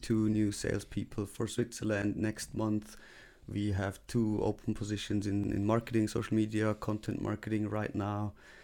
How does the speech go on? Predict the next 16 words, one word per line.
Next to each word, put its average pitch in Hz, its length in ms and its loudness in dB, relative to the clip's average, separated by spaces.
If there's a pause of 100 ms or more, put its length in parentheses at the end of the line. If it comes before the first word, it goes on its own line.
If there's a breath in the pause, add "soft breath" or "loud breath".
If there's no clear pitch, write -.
(200 loud breath)
Um, 95 600 0
so 107 280 0 (340)
basically 110 460 2
having 110 440 6 (1200 soft breath)
two 135 240 4
less 120 340 6
people - 440 -2
on 110 180 2
the 104 80 2
floor 113 380 2
is, 101 160 0
is 101 220 -6
right 104 200 2
now 104 200 2
is 101 140 0
a, 98 140 0